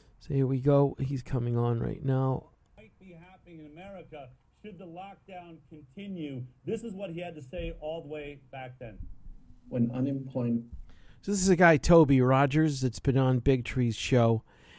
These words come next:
Speaker 1: And this is the thing. If, as Cuomo says,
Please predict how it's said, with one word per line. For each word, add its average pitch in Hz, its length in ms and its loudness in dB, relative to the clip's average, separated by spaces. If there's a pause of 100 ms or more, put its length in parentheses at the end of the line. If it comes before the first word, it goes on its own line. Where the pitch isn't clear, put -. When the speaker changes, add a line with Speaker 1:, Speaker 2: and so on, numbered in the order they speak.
(180)
Speaker 1:
And 190 120 6
this 285 160 6
is 233 100 2
the 185 60 4
thing. 139 340 4 (1080)
If, - 360 6 (280)
as 170 160 6
Cuomo 196 440 4
says, 147 580 2